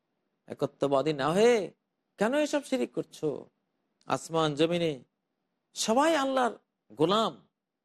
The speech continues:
এখানে মাবুদ বলতে কেউ নেই। রব্বুল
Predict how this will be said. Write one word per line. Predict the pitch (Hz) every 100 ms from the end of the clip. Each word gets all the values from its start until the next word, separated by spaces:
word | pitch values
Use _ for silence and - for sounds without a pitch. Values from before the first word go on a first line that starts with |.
| _ 127
এখানে | 214 214 170
মাবুদ | 185 240 226 240
বলতে | 208 175 165
কেউ | 143 123
নেই। | - - _ _ _ _ _ _ _ -
রব্বুল | - 160 165